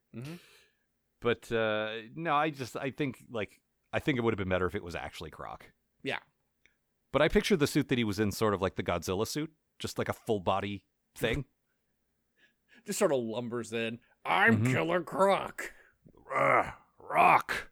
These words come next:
Speaker 2: get it?
Speaker 1: "I play the cards now."
Speaker 2: Mm-hmm.
Speaker 1: "You okay, Croc? You seem a little out of it."
Speaker 2: Uh,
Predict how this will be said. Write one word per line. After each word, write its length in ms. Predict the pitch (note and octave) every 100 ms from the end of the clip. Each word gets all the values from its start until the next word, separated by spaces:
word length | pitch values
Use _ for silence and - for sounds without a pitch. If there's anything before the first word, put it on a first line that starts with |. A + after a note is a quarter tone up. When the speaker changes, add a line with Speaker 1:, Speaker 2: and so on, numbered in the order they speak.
| -
Speaker 2:
get 160 | G#2+ E3+
it? 220 | F#3 - - _ _ _ _ -
Speaker 1:
"I 200 | C#3+ E3+
play 360 | - - E3
the 140 | D#3+ D#3
cards 560 | - - D3 C#3+ G#2
now." 440 | F#2 A2+ A2 G2+ G2+ - _ _ _ _ -
Speaker 2:
Mm-hmm. 340 | A2+ - G#2+ G#2+ - _ _ _ _ _
Speaker 1:
"You 120 | - G3+
okay, 320 | A3+ F#3 F3+
Croc? 420 | - G3 F#3+ -
You 60 | D#3
seem 220 | D3+ F3
a 40 |
little 200 | D#3+ D3
out 220 | D3 C#3 A2+
of 100 | F#2
it." 240 | E2+ - - _ _ _ _ _ -
Speaker 2:
Uh, 520 | D#3+ C#3+ C3 A#2+ A2+